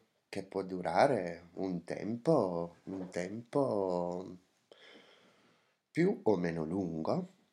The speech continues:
si può generare una situazione di crisi. Una situazione di crisi nel senso che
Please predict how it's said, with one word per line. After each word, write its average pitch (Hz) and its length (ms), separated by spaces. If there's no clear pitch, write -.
si - 220
può 85 180
generare 123 480
una 139 160
situazione 175 680
di - 160
crisi. 78 600
Una 240 240
situazione 127 640
di - 200
crisi 226 540
nel 143 280
senso 139 720
che 127 340